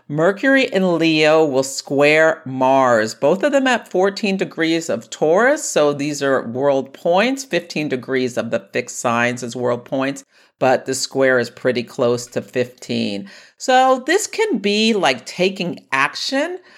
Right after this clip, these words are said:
to promote yourself. I love the idea of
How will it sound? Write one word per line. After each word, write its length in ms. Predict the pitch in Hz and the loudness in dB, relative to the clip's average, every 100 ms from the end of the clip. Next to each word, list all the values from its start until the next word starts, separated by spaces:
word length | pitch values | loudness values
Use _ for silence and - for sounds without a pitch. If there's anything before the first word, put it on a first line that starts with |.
| - - _ | -20 -20 _
to 600 | - 175 160 151 143 - - | -2 0 2 2 0 -4 -12
promote 560 | - 151 139 143 214 - | -2 0 2 2 2 0
yourself. 720 | 254 262 - 262 320 392 - _ _ _ _ _ | -2 -2 2 2 2 0 -6 _ _ _ _ _
I 120 | - | -2
love 300 | 160 233 311 | 2 2 2
the 160 | 330 - | 0 2
idea 460 | 151 147 151 156 - | 2 0 0 -2 0
of 160 | 123 | -2